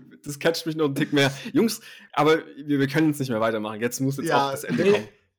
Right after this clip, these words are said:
Speaker 3: Ich muss jetzt noch ganz kurz, sorry, ich muss
Speaker 2: Oh
Speaker 3: ganz
Speaker 2: Mann,
Speaker 3: kurz diese
Speaker 2: keiner
Speaker 3: eine
Speaker 2: mag
Speaker 3: Story
Speaker 2: Julian,
Speaker 3: raushauen, weil die
Speaker 2: Mann.
Speaker 3: passt, die passt jetzt noch zum Black Friday.
Speaker 1: Ja.
Speaker 3: Ich hab dann auch nämlich wie du ein Weihnachtsgeschenk <laughs> bestellt.
Speaker 2: Ja, welches?
Speaker 3: Und das,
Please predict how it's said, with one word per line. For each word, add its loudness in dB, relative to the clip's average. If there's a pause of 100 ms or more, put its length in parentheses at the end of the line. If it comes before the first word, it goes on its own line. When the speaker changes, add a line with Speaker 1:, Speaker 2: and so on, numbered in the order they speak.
(200)
Speaker 3:
Ich -4
muss 2
jetzt -8
noch -4
ganz -2
kurz, -4
sorry, 4
ich 0
muss 2
Speaker 2:
Oh 2
Speaker 3:
ganz -2
Speaker 2:
Mann, -6
Speaker 3:
kurz -4
diese -10
Speaker 2:
keiner 0
Speaker 3:
eine 2
Speaker 2:
mag 2
Speaker 3:
Story 0
Speaker 2:
Julian, -2
Speaker 3:
raushauen, -4
weil 0
die -4
Speaker 2:
Mann. -12
Speaker 3:
passt, -6 (280)
die 0
passt 0
jetzt -6
noch -8
zum -10
Black -4
Friday. 0 (180)
Speaker 1:
Ja. 0 (520)
Speaker 3:
Ich -6
hab 0
dann -2 (100)
auch 0
nämlich -4
wie -6
du -8
ein 0
Weihnachtsgeschenk -2
<laughs> -
bestellt. -2
Speaker 2:
Ja, 2
welches? -2
Speaker 3:
Und -2 (480)
das, -2